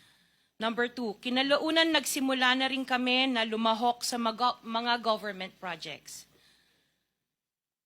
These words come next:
Natuklasan namin na hindi naging madali ang trabaho sa mga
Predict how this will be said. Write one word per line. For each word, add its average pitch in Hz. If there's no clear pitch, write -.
Natuklasan 302
namin 302
na 247
hindi 311
naging 285
madali 240
ang 226
trabaho 180
sa 202
mga 208